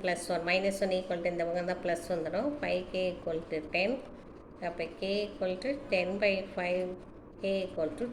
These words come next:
two. So, கேவோட வேல்யூ நமக்கு என்னன்னு தெரியும், அது சொன்னேனே, கேவோட வேல்யூ நமக்கு என்னன்னு தெரியும். கேவோட வேல்யூ நமக்கு தெரியுன்றதுனால, இப்போ இந்த இதெல்லாம் எடுத்துட்டு போய் சப்ஸ்டிட்யூட் பண்ணுவோம்.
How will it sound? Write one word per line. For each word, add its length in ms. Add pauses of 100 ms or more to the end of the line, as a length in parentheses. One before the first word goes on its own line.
(100)
two. 140 (2250)
So, 80 (120)
கேவோட 340 (100)
வேல்யூ 260
நமக்கு 300
என்னன்னு 320
தெரியும், 260
அது 100 (120)
சொன்னேனே, 320 (260)
கேவோட 380
வேல்யூ 280
நமக்கு 300
என்னன்னு 320
தெரியும். 240 (480)
கேவோட 400 (100)
வேல்யூ 280
நமக்கு 220 (120)
தெரியுன்றதுனால, 580 (120)
இப்போ 240
இந்த 200
இதெல்லாம் 300
எடுத்துட்டு 300
போய் 180
சப்ஸ்டிட்யூட் 400
பண்ணுவோம். 240